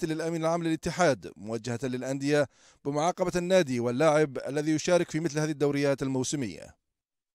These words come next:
تتواصل منافسة دوري الشهيد عبد القادر علي هلال بنسخته السابعة بالعاصمة صنعاء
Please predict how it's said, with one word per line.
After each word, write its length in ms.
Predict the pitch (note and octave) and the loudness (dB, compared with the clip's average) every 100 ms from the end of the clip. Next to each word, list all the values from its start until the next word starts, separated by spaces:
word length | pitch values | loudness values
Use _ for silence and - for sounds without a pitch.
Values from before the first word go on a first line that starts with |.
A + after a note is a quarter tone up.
| _ _ - - - - - - _ _ _ _ _ _ _ _ | _ _ 4 6 8 6 -4 -14 _ _ _ _ _ _ _ _
تتواصل 480 | F#3+ G3+ A#3+ A#3+ F#3+ | 0 4 6 6 4
منافسة 360 | E3+ D#3+ D#3+ E3 | 4 4 2 0
دوري 220 | E3+ E3+ | 2 2
الشهيد 300 | - E3+ F3+ | 2 0 0
عبد 160 | D#3 | 0
القادر 360 | D3+ - F3 E3 | -4 0 0 2
علي 220 | E3+ F3 | 2 2
هلال 440 | E3 F3+ D3+ G#2 D#2+ | 2 4 4 2 -6
بنسخته 480 | A2 - C3+ C#3 | -8 -8 -6 -4
السابعة 480 | C3+ - D3+ C#3+ C#3 | -4 0 0 2 2
بالعاصمة 440 | C#3 C#3+ D3+ D3 D3 | 2 2 0 0 -2
صنعاء 460 | D3+ D#3 C#3+ E2+ | -2 0 0 -2